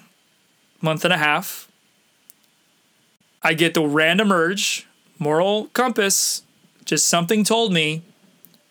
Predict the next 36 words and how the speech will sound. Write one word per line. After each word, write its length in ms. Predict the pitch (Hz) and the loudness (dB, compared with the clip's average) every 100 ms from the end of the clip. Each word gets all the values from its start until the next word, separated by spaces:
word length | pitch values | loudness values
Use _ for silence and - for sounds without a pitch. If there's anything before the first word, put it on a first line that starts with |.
| _ - | _ -2
"Go 140 | 156 | -2
do 160 | 151 147 | 0 -2
this." 420 | 131 127 - - _ - _ _ _ | -2 -4 -4 -6 _ -20 _ _ _
Because 300 | - 160 165 | -4 0 0
it 80 | 175 | 2
was 160 | 165 170 | 0 2
like 160 | 156 | 0
a 60 | 160 | 0
sign 300 | - 180 170 | 2 2 0
of 100 | 156 | 0
faith. 480 | 156 139 - - - | 0 -2 -4 -14 -6
Because 500 | 175 165 156 151 147 | -2 0 2 0 0
when 120 | 156 | 0
I 80 | 156 | 2
dated 320 | 165 170 165 | 2 2 2
other 180 | 160 170 | 2 0
girls 420 | 156 143 139 135 | 0 0 0 0
that 120 | 147 | 0
I 140 | 143 143 | 0 -2
told, 280 | - 147 147 | 0 0 2
"Oh, 140 | 151 | 0
I'm 80 | 156 | 2
gonna 120 | 165 | 2
marry 300 | 170 175 165 | 2 2 2
you, 340 | 151 147 147 - - - | 2 0 -2 -6 -20 -10
I'm 80 | 147 | -6
gonna 120 | 147 | -2
marry 300 | 165 180 170 | 0 2 2
you," 440 | 156 151 147 147 147 _ _ _ _ _ _ _ _ _ _ _ _ _ - _ _ - | 0 0 2 0 -4 _ _ _ _ _ _ _ _ _ _ _ _ _ -20 _ _ -2
I 120 | 160 | 0
would 120 | 160 | 2
s-, 220 | - - - | 0 -2 0
I 140 | 170 | 2
would 160 | 170 170 | 2 2
say 420 | - 285 302 190 | 2 2 2 2
it, 260 | 156 165 | 0 -4